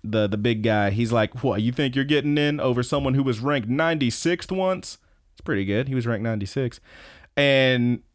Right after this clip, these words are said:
I love this scene 'cause fucking Joe just looks over at Nambu. He's like, "You ever heard of this guy?" "No, never." And he gets all pissed. It's great. But, uh, the kids are paid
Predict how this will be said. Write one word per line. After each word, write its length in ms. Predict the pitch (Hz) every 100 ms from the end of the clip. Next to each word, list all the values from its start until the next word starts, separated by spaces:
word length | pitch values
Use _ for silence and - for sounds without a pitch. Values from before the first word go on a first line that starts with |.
| _ -
I 100 | 135
love 260 | 139 135
this 200 | 123 120
scene 220 | 127 117
'cause 160 | 113 123
fucking 400 | 139 127 120 110
Joe 220 | 123 120
just 180 | 113 117
looks 180 | 123 -
over 200 | 117 107
at 40 |
Nambu. 220 | 117 113
He's 120 | 110 107
like, 200 | 101 110
"You 60 |
ever 120 | 123 135
heard 100 | 139
of 80 |
this 100 | 131
guy?" 300 | 127 139 135 127
"No, 280 | - 98 92
never." 400 | 95 98 92 95 - - - 117
And 100 | 131
he 100 | 127
gets 220 | 131 -
all 160 | 113
pissed. 460 | 104 - 101 104 -
It's 100 | 98
great. 500 | 101 104 101 98 - _ _ _ _ _ _
But, 240 | 123 127 127
uh, 460 | 120 117 113 110 117
the 120 | 120
kids 340 | - 214 170
are 60 | 143
paid 560 | 151 139 104 101 110